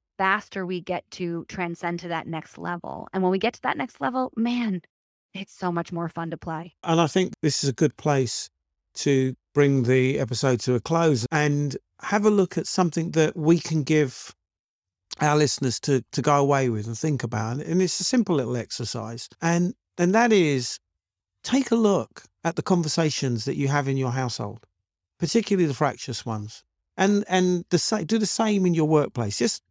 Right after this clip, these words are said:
Speaker 2: really look at the environment that you're operating in and listen. And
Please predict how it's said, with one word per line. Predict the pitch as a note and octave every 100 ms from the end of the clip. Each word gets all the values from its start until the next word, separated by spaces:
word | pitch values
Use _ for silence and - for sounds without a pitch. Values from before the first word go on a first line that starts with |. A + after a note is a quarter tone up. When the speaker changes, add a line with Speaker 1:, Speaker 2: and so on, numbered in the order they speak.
| _ _
Speaker 2:
really | E3+ A#3 C#4 C#4 G#3+
look | F#3+ E3+ - -
at | E3 -
the | D#3
environment | D3+ C#3+ D3 C#3+ D3 C#3+ C#3 _ _ -
that | D#3
you're | D#3
operating | D3+ - C3 B2+ A2
in | G#2 - _ -
and | D3+ D#3 C#3
listen. | C#3+ D3+ - - F2+ - _ _ _ _ _ _ _ _ -
And | F#3+